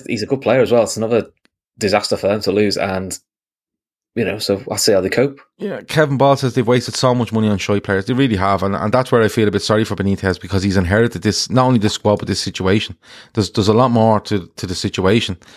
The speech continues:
Speaker 2: um, than just what's going on on the pitch. Benitez come. It's actually the worst time to ever come in as an Everton manager for me because they've spent so much money. They need to spend so much more money to get out of it,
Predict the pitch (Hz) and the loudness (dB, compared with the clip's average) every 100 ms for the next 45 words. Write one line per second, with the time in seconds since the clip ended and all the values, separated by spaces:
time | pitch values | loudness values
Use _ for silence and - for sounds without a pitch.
0 | - - - 98 92 92 90 101 - - | -20 -10 0 2 2 0 2 0 0 -8
1 | - _ _ 104 101 104 98 98 90 95 | -18 _ _ -4 -2 0 0 0 -2 0
2 | 110 - - _ _ - - 117 110 131 | -2 -2 -8 _ _ -20 -6 0 2 4
3 | 120 98 107 107 - - - 135 165 147 | 2 0 -4 -4 -8 -6 -2 0 -2 0
4 | 131 113 120 127 - - 104 95 87 - | 0 2 4 4 2 -2 0 0 -2 0
5 | 104 104 104 95 90 90 87 90 85 85 | 2 2 0 -2 0 -2 -2 -4 -4 -4
6 | 82 90 87 - - - - - 104 95 | -6 -8 -12 -14 -20 -20 -8 -4 -2 -2
7 | 104 - 101 - - 135 143 123 - 95 | -4 0 0 0 2 2 2 0 0 -2
8 | 92 - - - - 101 101 104 107 95 | -2 -6 -20 -8 0 2 2 0 0 0
9 | - 139 147 135 120 104 98 95 90 87 | 2 2 4 2 2 2 2 2 -2 0
10 | 92 92 95 87 | 2 4 4 0